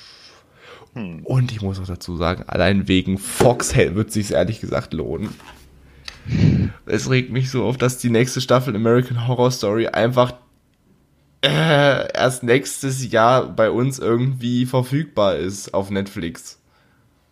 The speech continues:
Speaker 1: Ja, also die, ich bin, muss sagen, zurzeit bin ich mit den, äh, Netflix-Releases ganz und gar nicht zufrieden. Also dieses, diesen Monat hab ich auch schon mal wieder geguckt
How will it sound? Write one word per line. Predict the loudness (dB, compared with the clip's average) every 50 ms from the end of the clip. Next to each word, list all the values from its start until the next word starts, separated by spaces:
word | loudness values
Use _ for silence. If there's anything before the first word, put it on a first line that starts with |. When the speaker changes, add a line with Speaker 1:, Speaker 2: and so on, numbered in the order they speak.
| _ _ _ _ _ _ _ _ _ _ _ _ _ _
Speaker 1:
Ja, | 4 6 6
also | 8 6 6 4 0
die, | -2 0 2 4 4
ich | 4 4 2 -2 -4
bin, | -4 -4 -4 -8 -10 -12 -8
muss | -6 -4 -4 2
sagen, | 4 6 6 6 4 2 -4
zurzeit | -6 -6 -6 -6 -2 0 2 2 2 0 _
bin | -10 -10
ich | -10 -8 -6
mit | -8 -6 -4
den, | -6 -6 -6 -6 -8
äh, | -6 -4 -2 -2 -2 -2 -4 -6 -6
Netflix-Releases | -4 0 0 0 0 0 -4 -4 -4 -4 -2 -2 -2 -2 -2 -2 -6 -6 -4 -4 -4 -2 2
ganz | 2 2 2 2 -2 -6
und | -6 -8 -12 -12 -2
gar | 2 4 6 6 6 4
nicht | 2 -2 -6 -10 -10 -8
zufrieden. | -8 -8 -8 -10 -14 -16 -14 -12 -12 -12 -12 -14 -18 -20 _ -20 -20 -20 _ _ _ _ _
Also | -2 0 0 0 2 0 0 0
dieses, | -2 _ -8 -8 -6 -4 -2 -4 -4 -4
diesen | -6 -6 -6 -2 0
Monat | 2 2 4 2 2
hab | 0 -4
ich | -4 0
auch | 2 2 2 2
schon | 0 -2 0 2
mal | 2 2 2
wieder | 4 2 2
geguckt | 2 0 -6 -2 0 0 0 0 -2